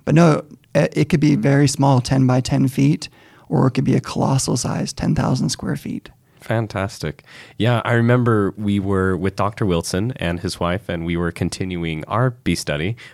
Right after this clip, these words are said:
Speaker 2: and he happened to tell us about this, uh, way station. And so I got to learn a little bit about, you know, the, the way station and the monarch butterflies, and,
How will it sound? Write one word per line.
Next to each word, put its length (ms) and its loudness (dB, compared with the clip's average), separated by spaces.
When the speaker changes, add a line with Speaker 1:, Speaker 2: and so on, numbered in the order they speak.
Speaker 2:
and 240 -2
he 160 -4
happened 280 -6
to 60 -4
tell 240 -2
us 140 -4
about 360 -4
this, 280 -6
uh, 300 -2
way 180 4
station. 540 -4
And 80 -12
so 120 -2
I 80 -2
got 120 -2
to 80 -2
learn 180 2
a 60 0
little 180 0
bit 140 -4
about, 400 -4
you 280 -6
know, 200 -4
the, 240 -6
the 100 0
way 160 2
station 420 -4
and 160 -6
the 40 -8
monarch 360 -4
butterflies, 720 -4
and, 160 -8